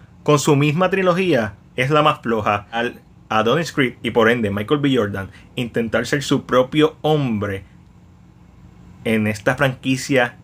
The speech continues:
que levantó otro, demuestra que les falta. Otra cosa que no me gustó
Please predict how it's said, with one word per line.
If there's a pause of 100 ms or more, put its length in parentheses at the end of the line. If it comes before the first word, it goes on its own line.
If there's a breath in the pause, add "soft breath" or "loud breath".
(100)
que
levantó
otro, (160)
demuestra (160 loud breath)
que
les
falta.
Otra
cosa
que
no
me
gustó